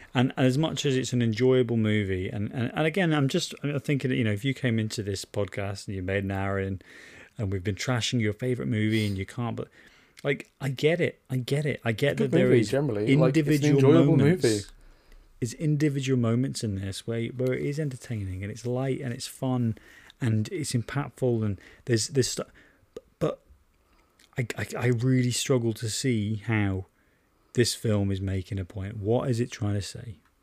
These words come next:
Speaker 1: What is it trying to say? And if, and if you can't identify that, and if you're not willing to go somewhere and to push the audience a little bit, then what's the fucking point of us being here?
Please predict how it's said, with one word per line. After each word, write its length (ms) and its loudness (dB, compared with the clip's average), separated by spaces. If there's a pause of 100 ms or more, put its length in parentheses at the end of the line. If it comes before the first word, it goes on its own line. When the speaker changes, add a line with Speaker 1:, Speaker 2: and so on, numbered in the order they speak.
(120)
Speaker 1:
What 180 2
is 80 0
it 80 -6
trying 200 -4
to 80 -4
say? 320 -10
And 120 -2
if, 220 -6 (380)
and 80 4
if 120 2
you 60 0
can't 280 2
identify 460 2
that, 240 -8 (1000)
and 100 -2
if 140 -6
you're 100 2
not 160 0
willing 400 4
to 140 -4
go 480 2 (200)
somewhere 600 -6
and 180 -10
to 80 -10
push 500 -2 (1080)
the 100 0
audience 500 2
a 60 -6
little 240 2
bit, 240 -6 (720)
then 380 0 (320)
what's 200 -6
the 100 -2
fucking 380 -4
point 280 -6
of 100 -10
us 80 -12
being 300 -2
here? 160 -10